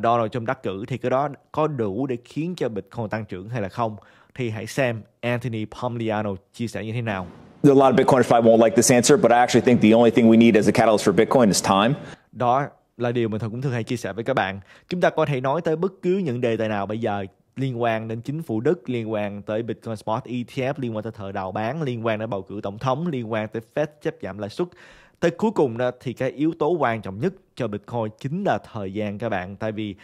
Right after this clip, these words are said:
Speaker 1: những cái đó chỉ là ảnh hưởng ngắn hạn mà thôi. Về dài hạn không cần biết ai là tổng thống các bạn, không cần biết chúng ta có Bitcoin Spot E T F hay là không,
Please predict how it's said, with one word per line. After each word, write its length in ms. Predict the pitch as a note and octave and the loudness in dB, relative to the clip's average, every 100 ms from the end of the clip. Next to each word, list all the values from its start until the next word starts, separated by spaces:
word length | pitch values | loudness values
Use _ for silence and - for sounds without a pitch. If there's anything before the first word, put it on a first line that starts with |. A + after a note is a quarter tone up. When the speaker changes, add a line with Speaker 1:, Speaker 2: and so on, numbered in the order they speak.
| - B2 | -20 -12
Speaker 1:
những 200 | A#2 A#2 | -8 -2
cái 100 | D#3 | 0
đó 160 | E3 | 0
chỉ 180 | F3 G#2+ | -2 -6
là 120 | A2+ | -4
ảnh 60 | A2 | -4
hưởng 160 | A2+ | -8
ngắn 160 | A#2 D3 | -8 -8
hạn 220 | A#2+ F#2+ | -8 -6
mà 80 | G2+ | -8
thôi. 280 | A2 A2+ A2 | -6 -6 -4
Về 180 | A#2+ A2 | -6 -6
dài 340 | G#2+ A#2+ A2 | -6 -6 -6
hạn 340 | A#2 G2 G#2 | -8 -10 -12
không 320 | A#2 - D#3+ C#3+ | -10 -6 -4 -4
cần 180 | A#2+ | -6
biết 320 | B2+ G#3 - - | -4 -4 -4 -4
ai 200 | B2 A#2+ | -2 -2
là 100 | G2+ | -4
tổng 200 | G2 B2 | -8 -10
thống 220 | C#3 D#3+ | -8 -6
các 80 | C#3 | -4
bạn, 260 | G2 G#2 - _ _ - | -6 -8 -16 _ _ -8
không 280 | E3 D3+ C3 | -4 -4 -4
cần 220 | A#2 A#2 | -6 -4
biết 240 | F3 G3+ | -4 -4
chúng 100 | C#3+ | -6
ta 80 | B2+ | -4
có 140 | C3 | -4
Bitcoin 300 | A#2+ A2 A#2+ | -6 -6 -8
Spot 280 | A2+ A#2 C3+ - | -8 -6 -6 -6
E 80 | B2 A#2 | -10 -8
T 0 | |
F 120 | B2+ - | -10 -8
hay 120 | A2+ | -8
là 100 | F#2 | -8
không, 260 | C3 A#2 | -6 -6